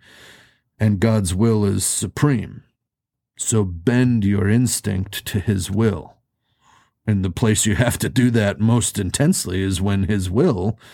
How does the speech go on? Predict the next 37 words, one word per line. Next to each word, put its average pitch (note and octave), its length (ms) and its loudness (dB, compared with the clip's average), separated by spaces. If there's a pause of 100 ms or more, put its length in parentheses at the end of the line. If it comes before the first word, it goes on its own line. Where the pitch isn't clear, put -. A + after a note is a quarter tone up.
(440)
leads G2 400 2
you G2 160 4
through A2+ 460 0
suffering G2 840 0 (480)
or F#2+ 160 -2
pain. F2+ 560 -2 (680)
It's G#2+ 160 -6
in G2+ 140 2
those G#2+ 280 2
moments G#2 420 0
where G#2 100 0
you're G2+ 120 0
more G#2 180 0
like, G#2+ 240 -2
"Eh, E3+ 360 2
I F#3 40 2
don't C#3+ 160 2
know C3 100 4
if A#2+ 100 0
God's - 300 2
will G#2+ 220 2
is G2 120 -2
that G2+ 180 0
supreme G2+ 440 -2
here." G2+ 420 0 (680)
<laughs> - 0 -
You D#3+ 640 0
know? A2 200 0 (800)
And F#2+ 160 0
that A2 160 2
was, F#2+ 220 0
that's A2+ 240 0
what A2 160 0
we G#2 80 0
see A2+ 460 2
in G2+ 160 0
these G2 260 -2